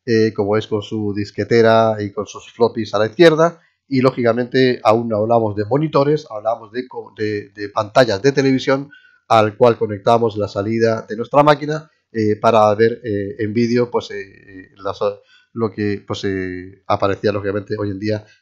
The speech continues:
en un monitor. La seguridad en la década de los años ochenta ya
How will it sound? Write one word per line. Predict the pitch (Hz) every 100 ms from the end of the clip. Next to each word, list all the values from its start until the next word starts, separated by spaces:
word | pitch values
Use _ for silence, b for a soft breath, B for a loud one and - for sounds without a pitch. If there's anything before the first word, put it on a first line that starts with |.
| -
en | 120
un | 117
monitor. | 104 90 - _ _ _ _ _ _ _ _ _ _ b b b b b b b
La | 139 147
seguridad | 170 180 185
en | 156
la | 147
década | 170 156
de | 127
los | 143
años | 147 139
ochenta | 135 196 170 165 165 _ _ _ _ -
ya | 135 156